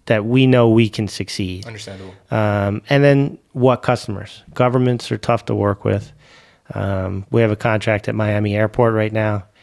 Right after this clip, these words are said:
Speaker 2: Congrats.
Speaker 1: Which it's, it's a nice contract, you know, but governments are tough to work with.
Speaker 2: 'Cause there's so many layers you have to go through,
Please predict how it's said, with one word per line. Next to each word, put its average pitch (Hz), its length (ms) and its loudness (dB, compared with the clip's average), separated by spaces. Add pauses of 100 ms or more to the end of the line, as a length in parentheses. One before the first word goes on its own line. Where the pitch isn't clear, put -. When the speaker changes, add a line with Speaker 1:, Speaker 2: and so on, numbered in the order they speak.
(240)
Speaker 2:
Congrats. 107 500 -10
Speaker 1:
Which 117 240 2
it's, - 360 -2
it's - 220 2
a 170 40 4
nice 147 260 4
contract, 139 720 0
you 123 160 2
know, 127 260 4
but - 220 0
governments 143 440 2
are 135 60 2
tough - 240 0
to 127 80 0
work 110 280 0
with. 107 220 -2 (380)
Speaker 2:
'Cause 123 100 -8
there's 113 120 -6
so 120 80 -6
many 110 120 -8
layers 104 300 -4
you 110 60 -6
have 104 80 -12
to 104 80 -8
go 101 160 -4
through, 101 180 -8